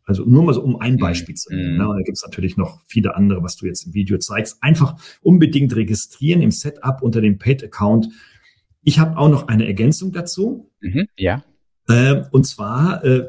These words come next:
Speaker 1: das habe ich auch gemacht, ähm, äh, mich dann, ähm, anzumelden, zu sagen, okay, ähm, das hätte ich natürlich auch, diesen Plug Store. Ich habe ihn noch nicht, so wie Christopher, du jetzt,
Speaker 2: Mhm.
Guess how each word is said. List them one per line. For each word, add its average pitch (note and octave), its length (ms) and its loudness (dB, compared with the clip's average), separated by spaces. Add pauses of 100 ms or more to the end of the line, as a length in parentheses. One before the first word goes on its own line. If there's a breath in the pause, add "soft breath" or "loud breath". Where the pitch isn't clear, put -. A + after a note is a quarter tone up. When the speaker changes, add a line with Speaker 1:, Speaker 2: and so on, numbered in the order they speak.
Speaker 1:
das A#2+ 180 -2
habe C#3+ 180 -6
ich - 140 -12
auch D#3+ 180 0
gemacht, A2+ 560 0 (100)
ähm, A#2+ 480 -2
äh, A#2 140 -2
mich - 500 -4
dann, A2 420 0
ähm, G2+ 300 -4
anzumelden, G#2 680 -2
zu - 120 -14
sagen, G2+ 240 -2
okay, B2+ 400 -2 (680 loud breath)
ähm, A#2+ 300 0
das A#2+ 300 -6
hätte B2+ 140 -6
ich - 60 -4
natürlich A2 360 -2
auch, C#3 160 0
diesen G2+ 280 -4
Plug G2 240 -6
Store. - 280 -8
Ich - 120 0
habe D#3+ 160 2
ihn B2 60 4
noch G2 140 2
nicht, E3+ 260 2
so A2+ 140 -8
wie G2+ 100 -4
Christopher, G2 440 -10
du B2 140 -2
jetzt, G#2 400 0
Speaker 2:
Mhm. A2 120 -10